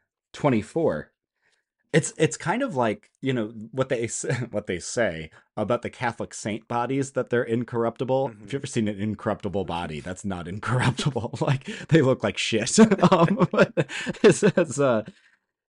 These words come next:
Speaker 1: "This is the twelfth day he's lain there." This is, we're talking about Hector's body. "But his body has not decayed, not in the least, nor have the worms begun to gnaw his corpse,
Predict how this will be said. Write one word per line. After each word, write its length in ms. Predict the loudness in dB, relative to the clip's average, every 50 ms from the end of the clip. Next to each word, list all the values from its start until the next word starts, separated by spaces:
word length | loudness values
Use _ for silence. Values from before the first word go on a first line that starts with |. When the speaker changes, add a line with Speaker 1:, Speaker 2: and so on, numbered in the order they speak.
| _ 2
Speaker 1:
"This 180 | 2 4 4
is 80 | 4 2
the 80 | 2 0
twelfth 400 | 2 4 6 6 6 4 4 4
day 280 | 4 6 6 6 4
he's 240 | 4 2 0 2 2
lain 280 | 2 2 4 4 2 0
there." 320 | 0 -2 -6 -10 -14 -18 _ _ _ _ _ _
This 140 | -12 -10 -10
is, 100 | -12 -8 -8
we're 80 | -4
talking 200 | -2 0 0 0
about 80 | -2 -4
Hector's 300 | -6 -6 -6 -8 -8 -6
body. 300 | -6 -6 -6 -8 -10 -12 _ _ _ _ _ _ _ _ _ _ 0
"But 120 | 2 2
his 120 | 2 0
body 380 | 0 0 2 2 2 2 0 0
has 200 | 0 -2 -4 -4
not 200 | -4 -4 -4 -4
decayed, 500 | -6 -8 -8 -8 -8 -6 -6 -6 -6 -6
not 180 | -6 -8 -6 -4
in 60 | 0
the 100 | 0 0
least, 420 | 0 0 -2 -2 -4 -4 -6 -4 -2
nor 140 | 0 0 0
have 140 | 0 0 0
the 80 | -2 0
worms 500 | 0 -2 -2 0 0 0 0 -2 -2 -2
begun 380 | -4 0 2 2 2 0 0
to 100 | 0 -2
gnaw 220 | -2 0 -2 -4 -4
his 220 | -6 -8 -10 -10
corpse, 520 | -4 -2 0 0 0 -2 -6 -14 -18 -18